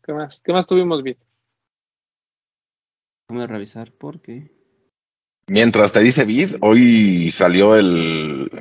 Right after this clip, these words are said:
Speaker 3: el Air Zoom Flight noventa y cinco.
Speaker 1: El de Brent Barry. Sí, un color, güey, que por alguna razón no fue O G, pero sí lo fue porque es con el que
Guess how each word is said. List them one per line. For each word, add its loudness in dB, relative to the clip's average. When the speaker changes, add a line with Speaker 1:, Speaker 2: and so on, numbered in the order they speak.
Speaker 3:
el 4
Air 4
Zoom 2
Flight -2
noventa -2
y -4
cinco. -6
Speaker 1:
El -14
de -10
Brent -6
Barry. -6
Sí, -2
un -4
color, -2
güey, -10
que -12
por -12
alguna -12
razón -16
no -6
fue -6
O -4
G, -10
pero -6
sí -8
lo -4
fue -6
porque -12
es -14
con -14
el -16
que -10